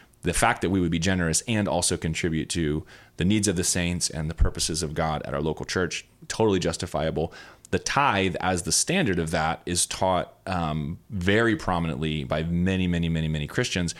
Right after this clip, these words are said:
but doesn't really stand up to any type of interpretive method. In fact, it becomes really the only place that you can find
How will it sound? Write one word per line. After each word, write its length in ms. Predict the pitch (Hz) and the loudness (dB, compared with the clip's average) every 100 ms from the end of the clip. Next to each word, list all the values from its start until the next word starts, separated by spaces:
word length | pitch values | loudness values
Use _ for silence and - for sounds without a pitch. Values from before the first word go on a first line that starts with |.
| - - | -14 -6
but 160 | - 87 | -2 2
doesn't 240 | 107 101 | 2 2
really 180 | 95 92 | 0 2
stand 380 | 82 - 90 85 | 0 0 0 0
up 180 | 85 - | -2 -2
to 220 | 87 80 | 0 0
any 320 | - 98 95 | 0 2 2
type 240 | 82 87 82 | 0 -2 -2
of 200 | 80 80 | -2 -4
interpretive 500 | - 82 80 76 67 | -4 -4 -2 -4 -6
method. 380 | 71 58 - - - - - - | -6 -8 -10 -14 -16 -20 -18 -6
In 60 | 87 | 0
fact, 280 | 92 85 - | 2 2 -2
it 60 | - | -4
becomes 640 | 92 101 90 87 80 - - _ - | -2 0 2 2 0 -2 -6 _ 0
really 260 | 117 131 | 2 4
the 120 | 98 - | 2 0
only 360 | 120 123 131 110 | 2 2 2 0
place 600 | - 90 85 - - - _ _ | 0 2 2 0 -2 -6 _ _
that 120 | - 87 | -4 0
you 140 | 98 | 0
can 140 | 95 | 0
find 460 | 87 - 90 85 82 | -4 -2 0 0 -4